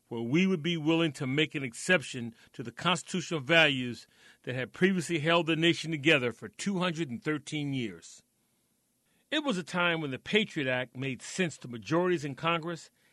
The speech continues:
and the nation at large, in spite of protestations to its dangers. The downside was rationalized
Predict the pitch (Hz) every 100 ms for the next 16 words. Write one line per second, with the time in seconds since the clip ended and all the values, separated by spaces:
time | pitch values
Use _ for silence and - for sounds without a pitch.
0 | _ _ - 139 131 139 165 - 151 143
1 | 139 127 104 90 - _ - 131 - -
2 | 175 170 - - 185 - 185 - 185 180
3 | - 123 - 143 147 113 170 170 101 98
4 | - - _ _ _ _ - 95 151 185
5 | 196 147 151 127 120 117 113 _ _ _
6 | 113 107 - 107 107 170 175 185 170 160
7 | 156 151 151 127